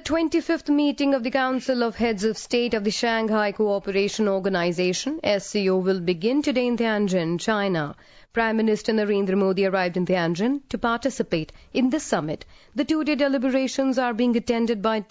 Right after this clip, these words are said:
top leaders from more than twenty countries and heads of ten international organizations। Well, this is the fifth time that China is hosting the S C O summit,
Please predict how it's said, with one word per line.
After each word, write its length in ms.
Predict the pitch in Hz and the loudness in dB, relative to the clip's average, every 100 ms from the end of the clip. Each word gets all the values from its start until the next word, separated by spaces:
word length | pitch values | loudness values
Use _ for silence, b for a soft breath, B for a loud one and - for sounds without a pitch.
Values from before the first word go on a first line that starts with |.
| 247 | -2
top 240 | 285 262 | 0 0
leaders 440 | 226 185 170 143 - B B | 2 2 0 0 -4 B B
from 220 | 226 220 | 2 2
more 100 | 214 208 | 2 2
than 200 | 208 190 | -2 0
twenty 360 | 220 226 214 190 196 | 0 0 0 0 0
countries 480 | 185 - 277 285 B B B | -2 0 0 0 B B B
and 260 | 254 226 | 0 2
heads 260 | 269 220 277 | 0 0 -2
of 100 | 277 269 | 0 -2
ten 240 | 269 285 - 226 | 0 -2 -2 -2
international 580 | 208 202 190 185 202 185 | 0 0 0 0 0 2
organizations। 880 | 175 170 165 165 170 - 165 - B B - | 0 0 -2 -2 -4 -2 -6 -6 B B -6
Well, 160 | 180 190 | -2 0
this 140 | 196 190 | 0 -2
is 80 | 196 | -2
the 100 | 190 | -2
fifth 200 | - 202 - | 0 -2 0
time 320 | 214 202 277 | -2 0 0
that 120 | 277 - | -2 -2
China 340 | 226 214 208 202 | -2 0 2 2
is 120 | 180 - | 0 0
hosting 560 | 208 196 - - 190 180 B B | 0 0 -4 -2 0 0 B B
the 100 | 196 233 262 | -4 0 0
S 180 | 285 - | -2 0
C 80 | 349 247 | 0 0
O 40 | 175 | 0
summit, 400 | 185 160 151 | -2 -2 -4